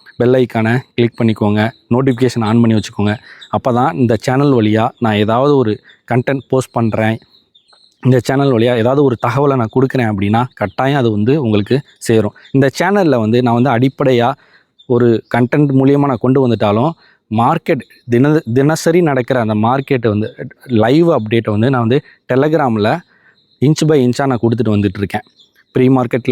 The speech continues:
லெவல்ஸ் கொடுத்துக்கிறேன், மார்க்கெட் ஓப்பன் பண்றதுக்கு முன்னாடி எப்படி இருக்குன்னு சொல்ல வரேன், சொல்றேன், மார்க்கெட் ஓப்பன் ஆனதுக்கப்புறம் சென்டிமெண்ட் ஏதாவது சேஞ்ச் ஆகுதான்னு சொல்றேன், வால்யூம் எந்த அளவுக்கு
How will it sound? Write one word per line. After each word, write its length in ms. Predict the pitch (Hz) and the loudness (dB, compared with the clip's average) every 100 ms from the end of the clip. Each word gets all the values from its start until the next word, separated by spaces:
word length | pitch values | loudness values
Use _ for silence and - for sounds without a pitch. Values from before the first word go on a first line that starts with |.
| 113 | 0
லெவல்ஸ் 280 | 113 123 - | 0 -2 -2
கொடுத்துக்கிறேன், 440 | 110 113 - 104 104 - 113 | -4 -4 -4 -2 -4 -2 -2
மார்க்கெட் 280 | 131 127 117 | 0 0 0
ஓப்பன் 220 | 123 139 123 | 0 2 0
பண்றதுக்கு 320 | 113 110 117 | 0 0 0
முன்னாடி 200 | 123 127 113 | 2 2 0
எப்படி 160 | 123 120 | 2 0
இருக்குன்னு 300 | 110 127 120 | 2 0 0
சொல்ல 160 | 110 110 | -2 0
வரேன், 180 | 104 107 - | -2 -4 -2
சொல்றேன், 360 | 120 107 101 117 _ _ 113 | 0 0 -2 -4 _ _ -2
மார்க்கெட் 300 | 135 135 127 | -2 0 0
ஓப்பன் 200 | 127 131 127 | 0 0 0
ஆனதுக்கப்புறம் 460 | 123 113 113 123 123 | 0 -2 -2 -4 0
சென்டிமெண்ட் 400 | 123 139 135 123 | 2 2 2 2
ஏதாவது 220 | 113 120 - | 0 -2 0
சேஞ்ச் 220 | 127 127 117 | 0 2 0
ஆகுதான்னு 300 | 107 113 110 | 0 -2 -2
சொல்றேன், 240 | 104 107 113 | -2 -2 0
வால்யூம் 340 | 113 131 143 127 | 2 2 2 2
எந்த 140 | 120 120 | 2 2
அளவுக்கு 240 | 120 127 | 2 2